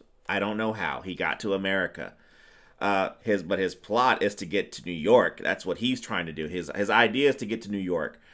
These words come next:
from Guatemala. So, I don't know where Ross is,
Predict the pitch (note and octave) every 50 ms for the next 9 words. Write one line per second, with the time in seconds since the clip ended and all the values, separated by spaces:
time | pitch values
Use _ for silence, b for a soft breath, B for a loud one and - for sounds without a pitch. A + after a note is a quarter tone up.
0 | b b b - - - A2 G2+ F#2 F2+ E2+ - - F#2+ G2+ G#2+ A2 G#2+ G#2+ -
1 | A#2 G#2+ G2+ G2 F2+ F2 E2+ D2+ A#1+ - - - _ _ _ _ _ b b b
2 | b b b b b b b b _ - - B2 A#2 A2 A2 A2 A2+ A2+ G#2 -
3 | - - - A#2+ C3+ D3 D3 C#3 C3+ C3+ C3 A#2+ A#2 A#2 A#2+ A#2+ A2+ G#2 G2 G2
4 | G2 F#2+ F#2 F2+ - - - - F#2 F#2 G2 G#2+ A2+ A2 - -